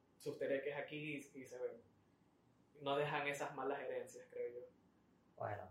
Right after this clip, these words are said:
Speaker 2: no lo sé. Sin embargo, Gabriel García Moreno forma parte de la historia ecuatoriana con muchas acciones relacionadas a su nueva constitución, amplificación de poderes, apertura económica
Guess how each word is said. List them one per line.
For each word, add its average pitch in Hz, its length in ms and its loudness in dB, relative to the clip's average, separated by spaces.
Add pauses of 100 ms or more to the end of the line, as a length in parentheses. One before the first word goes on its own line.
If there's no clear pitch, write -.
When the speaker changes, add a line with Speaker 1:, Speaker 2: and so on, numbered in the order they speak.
Speaker 2:
no 165 120 6
lo 170 100 6
sé. - 100 -2 (280)
Sin 170 180 4
embargo, 233 540 4 (320)
Gabriel 196 380 10
García 226 260 8
Moreno 208 400 6
forma 196 320 6
parte 180 280 6
de 170 140 6
la 143 120 6
historia 160 600 4 (220)
ecuatoriana 147 840 6 (340)
con 147 540 4
muchas 196 340 4
acciones 151 720 2
relacionadas 131 840 4
a 120 440 4 (200)
su - 280 -12
nueva 151 220 6
constitución, 156 720 2 (140)
amplificación - 580 -2
de 156 80 2
poderes, 151 640 6 (320)
apertura 180 440 4
económica 165 680 4